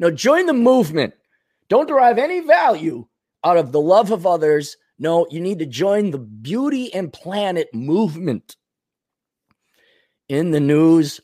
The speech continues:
awards, and recognitions, that means absolutely. Our packaging store for the planet, Carb Conscious, Carbon Conscious,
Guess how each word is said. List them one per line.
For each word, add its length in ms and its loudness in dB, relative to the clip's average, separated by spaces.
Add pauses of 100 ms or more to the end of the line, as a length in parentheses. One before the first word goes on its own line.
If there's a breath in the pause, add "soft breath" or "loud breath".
awards, 440 0
and 120 -8
recognitions, 680 -10
that 160 -14
means 200 -16 (160)
absolutely. 540 -8
Our 140 -8
packaging 640 -8
store 360 -14
for 160 -10
the 80 -14
planet, 280 -6
Carb 380 -4
Conscious, 720 -6 (140)
Carbon 340 2
Conscious, 580 -12